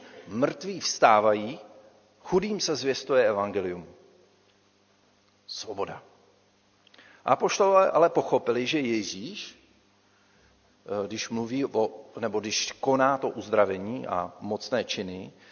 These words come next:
takže to jsou vlastně znamení. Že odkazují k něčemu většímu, než to, co mají před očima. Ježíš přišel vysvobodit zajaté,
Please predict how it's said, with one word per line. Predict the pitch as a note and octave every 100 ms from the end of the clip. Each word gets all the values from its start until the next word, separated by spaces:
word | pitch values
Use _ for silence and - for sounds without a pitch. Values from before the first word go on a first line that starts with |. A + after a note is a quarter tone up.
| - -
takže | A#2+ E3
to | F3+
jsou | - F#3
vlastně | F3+ F3+ G3+
znamení. | D#3+ D#3 E3 G#3+ D3+ - - _ _ _ _ _ _ _ _ _ _ _ _ _ _ _ _ _ _ _ _ -
Že | D#3
odkazují | D#3+ E3 G3 D#3+ F3+ F3+
k | - - -
něčemu | D3+ - G3 E3+ E3+
většímu, | A2+ C3+ D3 - A#3 A3+ C#3 A#2 F#3 - - - _ _ B2
než | C3+ -
to, | G3+ F#3
co | - E3+
mají | F3
před | E3+ G3+ -
očima. | F#3+ - A#2+ F#2 - - - _ _ _ _ _ _ _ _ _ _ B2
Ježíš | E3 G3+ D3
přišel | - - A3 A3+ G3+
vysvobodit | D#3 - G3 F3+ D3+ G#2
zajaté, | G#2+ G2 F#2 G#2 A2+ G3+